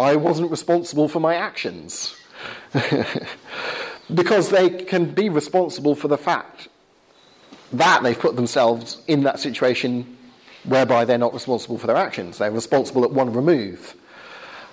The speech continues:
Um, and a similar thing might be, be said to apply, uh, in similar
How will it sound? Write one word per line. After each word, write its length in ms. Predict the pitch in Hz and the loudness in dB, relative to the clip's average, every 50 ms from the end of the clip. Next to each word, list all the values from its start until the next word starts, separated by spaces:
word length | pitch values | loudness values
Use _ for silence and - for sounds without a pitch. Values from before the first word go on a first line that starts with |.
| - | -2
Um, 380 | - 120 123 123 113 120 - - - | 2 4 4 4 4 2 -2 -4 -4
and 140 | 127 127 117 | -2 -2 -2
a 40 | 110 | -2
similar 380 | - - 170 165 151 131 123 | 0 0 2 2 2 2 0
thing 380 | - - 120 110 110 101 101 110 - - - | -2 -2 -2 -2 -2 -4 -8 -12 -16 -10 -4
might 220 | 117 110 104 - | -4 -4 -2 -2
be, 180 | - 110 104 107 - - | -4 -6 -6 -6 -6 -4
be 100 | 117 107 | -4 -4
said 240 | - - 120 107 - | -2 0 -2 -2 0
to 100 | - 117 | 0 0
apply, 520 | 107 104 - - 127 113 110 107 101 104 - - - - - - | 0 0 0 0 2 2 2 2 0 -2 -8 -14 -20 -12 -8 -6
uh, 40 | |
in 360 | 107 104 104 104 107 110 107 - | -6 -4 -4 -4 -4 -4 -6 -4
similar 460 | - 131 113 107 101 104 104 95 | -2 0 0 0 0 0 -2 -2